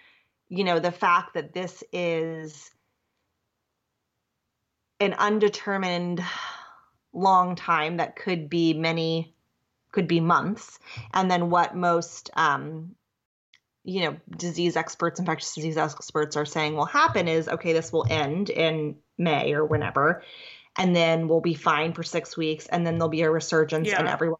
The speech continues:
Speaker 1: will go back into lockdown, and then that will probably happen two to four times before we have the vaccine and,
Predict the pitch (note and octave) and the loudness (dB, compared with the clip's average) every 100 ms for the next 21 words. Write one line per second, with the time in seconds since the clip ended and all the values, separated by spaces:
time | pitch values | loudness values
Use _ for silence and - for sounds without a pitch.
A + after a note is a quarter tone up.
0 | _ E3+ E3 D#3+ C#3 E3 E3 - D#3 D3+ | _ -2 0 2 0 -2 -4 0 0 0
1 | D3 D#3+ F3+ F3+ - F3 A#3+ B3 - B3 | -2 -2 -2 -2 0 0 0 0 0 -2
2 | B3+ A#3+ A#3+ - G3+ G3 - F3+ E3+ - | 0 -4 -4 -4 -2 -4 -2 -2 -2 0
3 | E3+ E3 E3 E3 D#3+ - E3 D#3 D#3 D#3 | 0 0 -2 -6 -8 -2 2 4 4 0
4 | - - - - - - G3 F#3 F#3 E3+ | -10 -20 -20 -18 -12 -6 0 2 2 0
5 | E3 D3+ D3 - A#3 A3 F#3 E3+ | 2 0 0 -4 2 2 2 -2